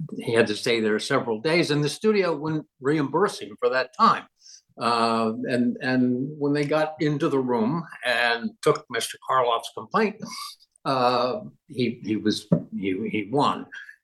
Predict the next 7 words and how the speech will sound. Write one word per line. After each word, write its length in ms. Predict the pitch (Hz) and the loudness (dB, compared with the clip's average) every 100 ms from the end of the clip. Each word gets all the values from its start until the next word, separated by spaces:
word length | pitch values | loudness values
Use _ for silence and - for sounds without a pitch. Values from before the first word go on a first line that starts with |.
| - | -4
And 460 | 110 107 110 107 | 0 2 0 0
I 80 | 110 | 0
noticed 380 | 117 123 113 - | 0 0 0 -2
that 160 | 110 - - | -2 -2 -2
in 360 | 104 104 110 - 160 | 0 2 0 -6 -8
most 460 | 139 165 - - - | 0 2 2 0 -2
cases, 500 | 110 - - 73 | 0 0 -2 -8